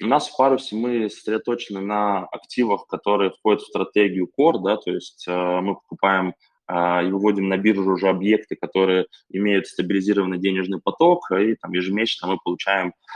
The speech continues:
а, определённый рентный доход. Соответственно, а, у нас фокус вот именно в Парусе на такой стратегии. А, что произошло в прошлом году? Вообще, на самом деле, э, прошлый год был рекордным, да, то есть мы,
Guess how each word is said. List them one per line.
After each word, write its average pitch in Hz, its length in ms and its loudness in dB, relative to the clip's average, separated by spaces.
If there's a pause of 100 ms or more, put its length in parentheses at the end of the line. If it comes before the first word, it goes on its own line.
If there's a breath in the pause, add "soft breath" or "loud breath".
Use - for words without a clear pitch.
(140 loud breath)
а, 90 360 4
определённый 98 480 2
рентный 95 340 0
доход. 92 360 -2 (400 loud breath)
Соответственно, 104 800 -2 (140)
а, 95 340 0
у 95 40 0
нас 113 200 -2
фокус - 460 0
вот 85 160 -10
именно 90 180 -4
в - 80 -20
Парусе 107 560 0 (300 soft breath)
на 95 140 0
такой 98 260 0
стратегии. - 680 -4 (480 loud breath)
А, 87 280 2
что - 760 2 (220)
произошло 101 480 -4
в - 100 -14
прошлом 107 360 -8
году? 90 400 -6
Вообще, - 240 -8
на 143 100 -4
самом 117 280 -4
деле, 104 560 2 (420)
э, - 20 -8 (400 loud breath)
прошлый 110 300 2
год 110 280 4
был 107 560 2 (200)
рекордным, 123 680 0
да, 104 200 0
то - 140 -10
есть - 320 -14
мы, 92 640 -4